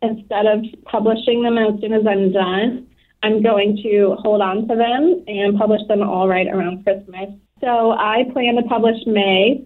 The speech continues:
this spring, and then I'm going to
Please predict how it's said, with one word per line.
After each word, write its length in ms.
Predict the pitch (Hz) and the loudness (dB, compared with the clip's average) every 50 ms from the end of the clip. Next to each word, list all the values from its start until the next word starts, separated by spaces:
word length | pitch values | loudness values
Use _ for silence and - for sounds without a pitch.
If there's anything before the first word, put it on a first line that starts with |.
| - _ - | -14 _ -10
this 360 | 196 202 - 240 240 269 254 - - - | -10 -6 0 0 0 0 0 -4 -10 -6
spring, 600 | - 220 208 196 196 196 214 262 - - - _ _ _ _ _ - | -2 -2 0 2 2 2 2 0 -2 -4 -8 _ _ _ _ _ -2
and 260 | 226 247 240 226 214 | 0 2 4 6 6
then 300 | 226 233 226 220 233 247 | 6 4 4 2 0 0
I'm 180 | 233 240 240 233 | 0 0 0 0
going 220 | 240 240 233 233 | 2 2 2 2
to 100 | 226 226 | 2 0